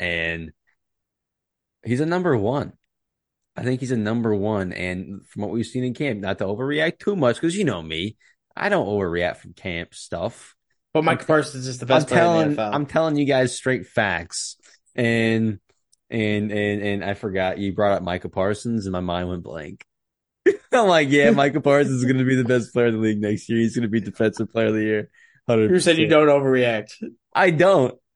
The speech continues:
Speaker 1: <laughs> I don't. I, I just <laughs>
Speaker 2: All right. But yeah, I think those are the big stories out of training camp. Obviously, we're gonna get a lot more as Hard Knocks comes out about the Jets.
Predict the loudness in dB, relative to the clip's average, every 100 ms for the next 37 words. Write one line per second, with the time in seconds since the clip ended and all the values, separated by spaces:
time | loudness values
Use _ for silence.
0 | 0 0 4 6 6 2 0 2 4 4
1 | 2 2 0 2 0 -4 -18 _ _ _
2 | _ _ _ _ 2 4 4 2 -6 _
3 | _ _ _ _ _ _ 4 6 8 6
4 | 6 6 6 2 4 6 6 2 -8 _
5 | _ _ -10 0 2 4 4 2 2 -2
6 | -2 -4 -4 -4 -4 -10 _ -4 0 0
7 | 0 0 0 0 2 2 0 0 -4 -2
8 | -2 -4 -6 -6 -4 -4 -2 -6 -8 -6
9 | 0 2 2 -2 -6 -4 -2 -2 -4 -14